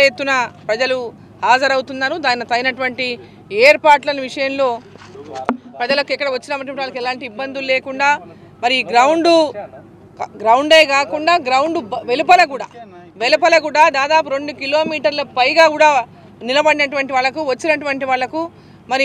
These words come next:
వినపడేటటువంటి విధంగా mics arrangement కానీ, ఎల్ఈడీస్ arrangement కానీ కూడా ఇక్కడ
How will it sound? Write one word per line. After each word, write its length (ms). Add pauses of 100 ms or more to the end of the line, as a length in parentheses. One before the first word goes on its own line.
వినపడేటటువంటి 800
విధంగా 360 (800)
mics 340
arrangement 460 (100)
కానీ, 220 (540)
ఎల్ఈడీస్ 400
arrangement 500
కానీ 160
కూడా 140
ఇక్కడ 160